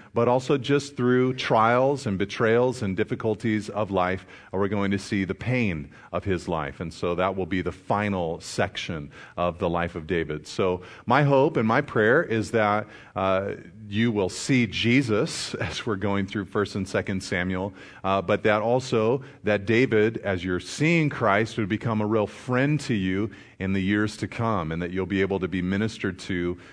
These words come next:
uh, through God's word and through his life every time that you interact, uh, with First or Second Samuel. Uh, so today, uh, we're gonna look at, uh, First Samuel chapter eighteen.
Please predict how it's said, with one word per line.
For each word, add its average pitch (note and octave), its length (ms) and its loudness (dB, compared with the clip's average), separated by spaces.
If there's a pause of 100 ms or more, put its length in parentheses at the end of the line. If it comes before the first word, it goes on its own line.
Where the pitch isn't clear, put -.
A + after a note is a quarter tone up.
(120)
uh, E2+ 200 -2
through A#2+ 440 0
God's A2 380 2
word F#2+ 400 0
and F2 180 -6
through G#2+ 260 -2
his F#2+ 280 -2
life F#2 420 0
every G2 220 -2
time F#2+ 300 -2
that F2 80 -2
you F2+ 160 -4
interact, F2+ 600 -2 (260)
uh, E2 80 -2
with F2 200 -4
First F#2 480 -2
or F2 140 -2
Second F2+ 420 -4
Samuel. D#2+ 520 -4 (920)
Uh, F2 260 -4
so - 180 -2
today, D#3 500 4 (260)
uh, G2+ 100 2
we're A2+ 120 2
gonna A#2 200 2
look A2+ 200 2
at, G#2 300 2 (320)
uh, F2+ 180 -2
First G#2+ 260 -4
Samuel F#2+ 300 -2
chapter F2+ 560 -2 (220)
eighteen. E2 480 -6